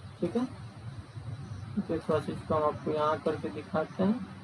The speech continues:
ये आपका k is equals to five, ये answer है, ठीक है।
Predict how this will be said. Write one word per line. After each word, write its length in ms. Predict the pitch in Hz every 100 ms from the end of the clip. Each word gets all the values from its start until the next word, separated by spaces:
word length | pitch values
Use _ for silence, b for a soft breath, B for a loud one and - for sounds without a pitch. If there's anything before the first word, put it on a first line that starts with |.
| - - - - - - - - -
ये 140 | 180 165
आपका 200 | 151 175
k 180 | - 156
is 160 | 147
equals 240 | 151 151 -
to 120 | 262 -
five, 340 | 143 156 214 -
ये 120 | 160
answer 300 | 156 139 -
है, 80 | - - - -
ठीक 100 | 196
है। 160 | -